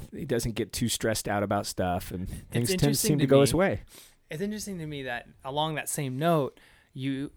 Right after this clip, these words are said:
Speaker 2: we, we like the characters that have a goal in mind and they're, they're pursuing something intentionally, like they're taking agency and going after something. Uh, and, and fate seems to favor them. At least that's what this movie
Speaker 1: Mm-hmm.
Speaker 2: implies.
Speaker 1: Yeah.
Speaker 2: I think Ferris Bueller does too.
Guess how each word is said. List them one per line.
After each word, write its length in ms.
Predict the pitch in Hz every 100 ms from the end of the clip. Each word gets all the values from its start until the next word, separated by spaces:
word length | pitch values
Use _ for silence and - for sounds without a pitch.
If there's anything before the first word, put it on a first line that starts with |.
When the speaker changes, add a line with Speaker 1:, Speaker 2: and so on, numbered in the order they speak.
| _
Speaker 2:
we, 400 | 147 143 139 131
we 200 | 139 131
like 360 | 131 147 190 -
the 100 | 202
characters 720 | - 147 139 120 131 123 -
that 240 | 123 113
have 180 | - 139
a 60 | 113
goal 420 | 120 135 127 123
in 100 | 117
mind 440 | 107 98 107 113
and 120 | 107
they're, 140 | 104 104 117
they're 100 | 110
pursuing 560 | - 120 - 143 139
something 360 | - 123 117 113
intentionally, 760 | 110 - 143 131 117 104 104 101
like 180 | 101
they're 100 | 113
taking 300 | 110 135 131
agency 400 | 110 107 110 -
and 100 | 104
going 220 | 107 113 113
after 340 | 107 - 107
something. 480 | - 101 110 107 110 - - - - _
Uh, 40 | 107 101 - -
and, 340 | 139 135 131
and 260 | 123 123 -
fate 360 | - 170 170
seems 320 | - 143 127
to 100 | -
favor 400 | 135 123 110 110
them. 240 | 101 107 123
At 100 | 120
least 200 | 117 -
that's 240 | 113 -
what 160 | 117 113
this 260 | 110 - -
movie 300 | 123 117 107
Speaker 1:
Mm-hmm. 60 |
Speaker 2:
implies. 560 | 101 120 107 101 110 117
Speaker 1:
Yeah. 300 | 156 160 95
Speaker 2:
I 20 |
think 180 | 131 127
Ferris 220 | 147 120
Bueller 260 | - 120 110
does 200 | 104 98
too. 360 | - 131 110